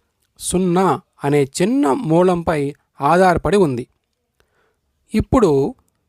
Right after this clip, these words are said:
ఆ అనంత విశ్వానికి కూడా ఒక సున్నా లేదా ఏదైనా ఆధారం ఉండి ఉండాలి. దాన్నుండే ఆ సృష్టి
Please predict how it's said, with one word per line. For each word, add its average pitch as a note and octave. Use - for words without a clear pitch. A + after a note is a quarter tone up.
ఆ F3
అనంత C#4+
విశ్వానికి G#3+
కూడా G#3+
ఒక D#3+
సున్నా F3+
లేదా C#3
ఏదైనా B3
ఆధారం F#3
ఉండి E3
ఉండాలి. C#3
దాన్నుండే A3+
ఆ E3+
సృష్టి F3